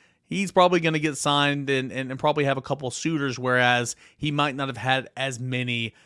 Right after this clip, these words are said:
prior to the Super Bowl, as free agency for him will begin, uh, here at the turn of the, uh, the, the calendar, uh, the, the sports calendar year for the N F L. I believe that's around March the twelfth, my birthday. Nonetheless, um,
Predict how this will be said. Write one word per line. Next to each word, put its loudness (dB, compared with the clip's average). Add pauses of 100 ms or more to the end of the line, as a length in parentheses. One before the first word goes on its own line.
(200)
prior 2
to -6
the -6
Super -6
Bowl, -2
as -6
free -6
agency -4
for -4
him -2
will -4
begin, -4 (340)
uh, -6
here -4
at -10
the -6
turn -2
of -2
the, -4
uh, -6
the, -10 (100)
the -12
calendar, -6
uh, -8
the, -12
the -12
sports -4
calendar -4
year -4
for -12
the -8
N -6
F -8
L. -2
I -20
believe -2
that's -4
around -6
March -8
the -18
twelfth, -8
my -6
birthday. -10 (400)
Nonetheless, 4
um, 0